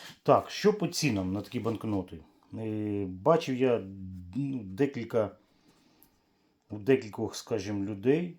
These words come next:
від півтори тисячі. П'ятдесят тисяч коштує від півтори тисячі гривень.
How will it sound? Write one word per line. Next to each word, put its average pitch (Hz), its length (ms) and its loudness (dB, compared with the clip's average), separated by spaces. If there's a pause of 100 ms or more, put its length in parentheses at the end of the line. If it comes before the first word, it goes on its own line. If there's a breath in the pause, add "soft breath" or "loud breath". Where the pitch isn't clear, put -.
(460)
від 110 180 -10
півтори 135 360 0
тисячі. 98 580 -8 (1400)
П'ятдесят 101 440 -6
тисяч - 580 -10
коштує 135 380 -4
від 139 180 -6
півтори 107 300 -8
тисячі 110 380 -10
гривень. 90 360 -8